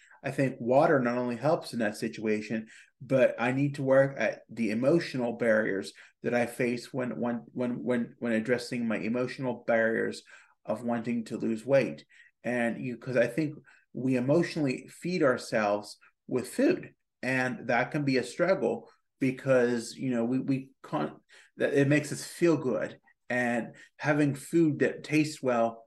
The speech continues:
makes us feel good. And sometimes we gotta learn just to let it go and work and focus our energy elsewhere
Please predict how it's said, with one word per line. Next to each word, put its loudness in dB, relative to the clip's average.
makes -2
us -2
feel 0
good. -4
And -6
sometimes 0
we 0
gotta 4
learn 2
just -10
to -10
let 0
it -2
go 2
and -2
work 0
and -4
focus 2
our 0
energy 0
elsewhere 0